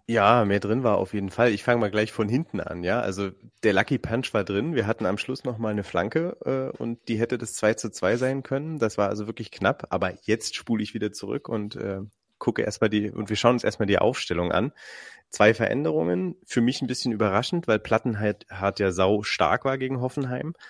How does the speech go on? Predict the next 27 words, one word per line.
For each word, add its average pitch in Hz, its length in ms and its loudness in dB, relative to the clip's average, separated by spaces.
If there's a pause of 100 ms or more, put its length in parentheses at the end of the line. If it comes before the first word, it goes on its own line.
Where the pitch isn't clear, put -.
(320)
beziehungsweise 98 840 0
Standards 110 460 0
gut 123 140 -6
vorbereitet 123 580 2
hat, 143 300 0
ähm, 110 680 0
äh, 113 220 -4
kam 107 400 -2
Mittelstädt - 640 -2
ins - 200 -2
Spiel, 160 600 -2
sollte 120 440 4
uns 127 200 -2
dann 117 160 0
aber 110 160 0
eines 110 240 -2
Besseren 135 380 2
belehren, 120 340 2
dass 113 140 -2
es - 240 -8
kein 123 280 4
Fehler 143 360 -4
war, 139 120 -4
ihn 139 140 -6
zu - 160 -6
bringen. 135 360 -2 (440)
Und 123 580 2